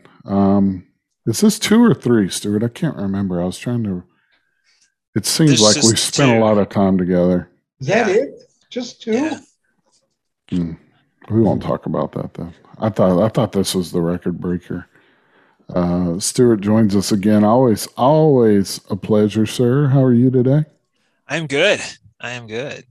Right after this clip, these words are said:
Speaker 2: So it is actually a warm day in D C. So
Speaker 1: Switch, switched wallets there, I see.
Speaker 2: <laughs>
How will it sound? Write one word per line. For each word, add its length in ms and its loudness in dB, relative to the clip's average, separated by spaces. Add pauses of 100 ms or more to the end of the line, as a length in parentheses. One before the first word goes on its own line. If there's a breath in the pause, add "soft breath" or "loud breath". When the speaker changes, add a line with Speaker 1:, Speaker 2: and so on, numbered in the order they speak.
(100)
Speaker 2:
So 260 0
it 80 0
is 100 -2
actually 540 -2
a 160 -8
warm 400 -10
day 480 -8
in 160 -16
D 160 -8
C. 540 -4 (220)
So 640 -4
Speaker 1:
Switch, 380 -4
switched 520 0
wallets 580 2
there, 400 0
I 80 0
see. 720 -2
Speaker 2:
<laughs> 640 -12